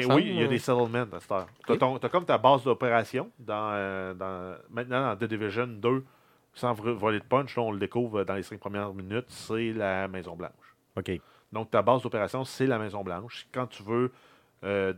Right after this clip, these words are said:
Speaker 2: dépenser tes points après avoir levelé, il faut que t'ailles à la Maison-Blanche. Mais sinon, t'as des outposts un peu partout. Puis ton but, c'est de, euh, de compléter des side, des missions, des side quests pour tes outposts, pour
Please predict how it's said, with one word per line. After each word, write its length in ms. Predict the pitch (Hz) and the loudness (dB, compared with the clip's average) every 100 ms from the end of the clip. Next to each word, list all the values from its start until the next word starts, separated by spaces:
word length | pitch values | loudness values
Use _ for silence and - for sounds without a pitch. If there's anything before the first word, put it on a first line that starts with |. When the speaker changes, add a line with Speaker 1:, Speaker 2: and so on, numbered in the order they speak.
| - | -8
Speaker 2:
dépenser 460 | 135 117 127 107 131 | -6 -2 0 0 -2
tes 160 | 117 | -4
points 260 | 107 110 123 | -4 -2 -2
après 160 | 110 98 | 0 0
avoir 220 | 101 104 | 0 0
levelé, 560 | 98 98 92 104 127 104 | -2 -2 -2 -2 -4 -6
il 100 | 127 | -10
faut 120 | 113 | -10
que 60 | |
t'ailles 220 | - 107 92 | -6 -4 -4
à 60 | |
la 60 | 98 | -8
Maison-Blanche. 540 | 95 87 85 - - | -12 -12 -14 -16 -14
Mais 140 | 107 110 | -6 -6
sinon, 260 | - 139 | -2 -4
t'as 80 | 160 | -2
des 120 | 113 | 0
outposts 380 | 107 104 139 147 | 2 0 -4 -4
un 60 | 110 | -6
peu 100 | 120 | -4
partout. 380 | 107 - 120 - _ - - _ _ - | -6 -6 -10 -10 _ -20 -20 _ _ -6
Puis 240 | 123 143 | 0 0
ton 180 | 139 120 | 2 -4
but, 200 | 101 143 | 0 -2
c'est 320 | - - 131 | -2 0 0
de, 100 | 127 | 4
euh, 680 | 113 117 123 131 117 104 101 | 4 6 4 0 -6 -4 -6
de 100 | 101 | -6
compléter 340 | 135 127 123 147 | -4 -2 -2 -2
des 120 | 117 | -2
side, 260 | 131 143 | 0 -2
des 100 | 120 | -4
missions, 280 | 113 - 156 | -8 -4 -4
des 160 | 147 104 | -4 -6
side 240 | - 139 - | -2 -2 0
quests 200 | 147 - | -2 -2
pour 180 | 165 165 | -8 0
tes 100 | 135 | 2
outposts, 440 | 113 - 127 147 | 2 2 0 0
pour 200 | 127 120 | -4 -4